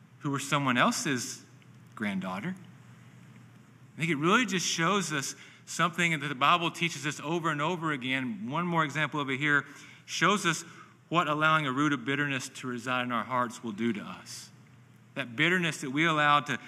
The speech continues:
to settle in our lives will take us to places and lead us to act in ways that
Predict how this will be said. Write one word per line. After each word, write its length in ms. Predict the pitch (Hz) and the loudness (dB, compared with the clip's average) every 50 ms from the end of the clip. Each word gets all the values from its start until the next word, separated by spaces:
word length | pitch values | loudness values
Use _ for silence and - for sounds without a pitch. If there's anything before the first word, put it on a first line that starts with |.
| - - - | -18 -16 -12
to 80 | 123 | -8
settle 320 | 117 - - 160 160 160 151 | -6 -2 2 2 4 4 4
in 60 | 147 | 6
our 100 | 143 143 | 6 6
lives 340 | 143 143 143 139 135 120 - | 6 6 6 6 4 2 -2
will 160 | 117 117 117 | -8 -10 -10
take 340 | - - 147 156 170 165 165 | -8 -4 -2 -2 0 0 -2
us 140 | 151 143 - | -6 -6 -8
to 100 | - 123 | -10 -12
places 580 | 113 - 143 135 139 143 - - 147 135 117 | -8 -4 -2 -2 -2 -2 -4 -6 -8 -6 -6
and 160 | 113 104 107 | -6 -6 -4
lead 160 | 120 139 151 156 | -4 -2 -2 -4
us 120 | 147 - | -4 -8
to 100 | - - - | -10 -12 -6
act 260 | 117 123 135 131 131 | -2 -2 -2 -2 -2
in 160 | 135 127 123 120 | -6 -6 -4 -4
ways 380 | 120 123 123 127 127 123 - | -2 0 0 0 -2 -4 -4
that 240 | - 123 120 117 | 0 2 2 2